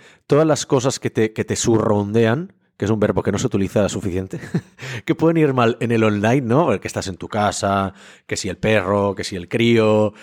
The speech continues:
que si las notificaciones de Slack, pero en un podcast offline estás más presencial. Entonces creo que,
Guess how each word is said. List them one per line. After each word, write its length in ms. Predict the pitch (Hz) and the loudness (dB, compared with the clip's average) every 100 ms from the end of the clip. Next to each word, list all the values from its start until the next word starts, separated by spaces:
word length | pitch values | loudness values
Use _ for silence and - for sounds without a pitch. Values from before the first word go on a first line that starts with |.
| - _ | -20 _
que 100 | 110 | -4
si 80 | 107 | -2
las 100 | 98 | -2
notificaciones 540 | 98 98 92 107 95 | -2 -2 0 0 0
de 80 | 87 | -2
Slack, 440 | 107 113 117 - | 0 0 0 -4
pero 140 | 107 117 | -4 -2
en 60 | |
un 120 | 165 165 | 0 -2
podcast 440 | 185 175 156 - _ _ _ | -2 -2 -4 -8 _ _ _
offline 480 | 110 95 123 143 107 | -2 2 2 2 -2
estás 380 | 92 107 92 95 | -4 -6 -6 -8
más 360 | 98 101 - | -8 -8 -8
presencial. 680 | - - - 87 80 80 - | -8 -8 -8 -10 -12 -14 -14
Entonces 380 | _ 101 98 95 | _ -8 -6 -4
creo 260 | 104 98 87 | -2 -2 -4
que, 320 | 98 87 | -6 -6